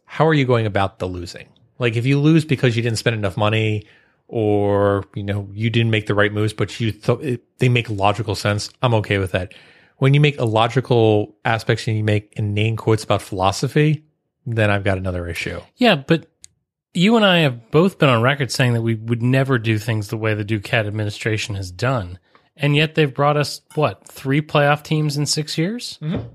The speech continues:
Speaker 2: I mean, you can't argue with that. I, I'm not satisfied with where we are today,
Speaker 1: Mm-hmm.
Speaker 2: but at the same time,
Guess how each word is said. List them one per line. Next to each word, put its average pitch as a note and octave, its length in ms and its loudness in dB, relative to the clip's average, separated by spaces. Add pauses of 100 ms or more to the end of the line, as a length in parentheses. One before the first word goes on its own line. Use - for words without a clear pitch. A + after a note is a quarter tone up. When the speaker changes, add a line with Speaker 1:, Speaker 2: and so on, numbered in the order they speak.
(840)
Speaker 2:
I E3 40 0
mean, G#3 140 4
you G3 140 4
can't A#3 340 -2
argue A3 380 0
with D3+ 140 0
that. G3+ 280 0
I, D3+ 220 -4
I'm G#3 160 4
not G#3+ 240 2
satisfied D#3 720 0
with C#3+ 160 -6
where C#3+ 160 0
we C#3+ 140 0
are C#3 140 2
today, C#3+ 500 -2
Speaker 1:
Mm-hmm. D3 80 2
Speaker 2:
but F3 80 6
at C3 80 0
the C#3+ 80 -2
same F3+ 300 -2
time, F3+ 440 -2